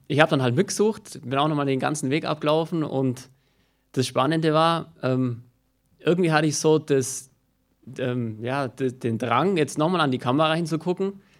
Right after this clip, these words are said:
weil es irgendwie so gefühlt, hab ich mir gedacht, ja, es wär eigentlich schon lustig, wenn ich da irgendwie an dem, an dem Sucher von der Kamera kleben würde, so das Bild. Und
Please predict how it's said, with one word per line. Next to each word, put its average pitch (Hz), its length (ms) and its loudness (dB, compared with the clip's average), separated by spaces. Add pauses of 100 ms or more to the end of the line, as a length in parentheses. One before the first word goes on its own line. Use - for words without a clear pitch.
(160)
weil 135 100 0
es 127 100 0
irgendwie 151 680 2
so 135 180 -4
gefühlt, 151 460 0
hab 139 100 0
ich 131 80 0
mir 131 60 -2
gedacht, 135 240 -2
ja, 143 60 2
es 131 80 -6
wär 143 80 0
eigentlich 139 120 -2
schon 151 100 0
lustig, 156 260 -2
wenn 127 100 0
ich 135 80 2
da 127 120 0
irgendwie 143 520 0
an 127 180 0
dem, 123 360 2
an 117 80 -4
dem 120 120 0
Sucher 165 320 2
von 127 140 -2
der 123 100 2
Kamera 135 360 0
kleben 120 300 0
würde, 117 280 -4 (520)
so 135 140 -4
das 117 160 -2
Bild. 139 260 0 (540)
Und 123 340 2